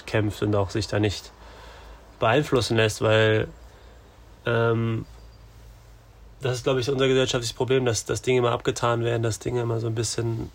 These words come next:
unter den Tisch gekehrt werden und so, ja, ja, das wird schon, ist alles gar nicht so schlimm.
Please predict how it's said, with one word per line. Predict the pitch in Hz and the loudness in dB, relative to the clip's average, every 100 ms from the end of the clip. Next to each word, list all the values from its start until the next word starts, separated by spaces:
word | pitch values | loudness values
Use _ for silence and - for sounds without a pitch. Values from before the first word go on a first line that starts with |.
| - | -8
unter | 110 113 | -4 -2
den | |
Tisch | 110 110 | -2 -4
gekehrt | 120 113 117 107 | -4 -2 -4 -2
werden | 113 110 110 | 0 0 0
und | |
so, | 110 | -2
ja, | 98 95 104 | -2 0 0
ja, | 104 104 | 2 0
das | 104 92 | 0 -4
wird | 110 | -6
schon, | - 117 | -6 -6
ist | 101 | -4
alles | 113 110 | -4 -4
gar | - | -2
nicht | 107 98 | -2 -2
so | 104 | -6
schlimm. | - 110 107 | -6 -4 -4